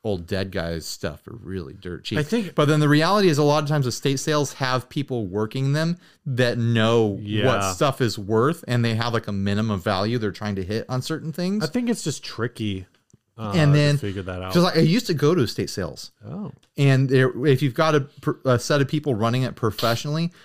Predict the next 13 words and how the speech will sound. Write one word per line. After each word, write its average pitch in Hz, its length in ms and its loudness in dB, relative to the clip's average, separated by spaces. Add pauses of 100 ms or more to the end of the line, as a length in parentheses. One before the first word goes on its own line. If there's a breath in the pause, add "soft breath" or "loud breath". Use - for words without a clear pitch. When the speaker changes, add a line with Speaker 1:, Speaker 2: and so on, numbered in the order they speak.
(120)
Speaker 1:
they 135 120 2
have 123 240 0
it 143 60 4
all 135 120 4
figured 123 360 0
out. 120 340 0 (480 soft breath)
And 131 600 2
what 127 180 4
it 123 100 2
is, 143 340 2
is 127 580 2
they're 123 120 4
like, 120 300 2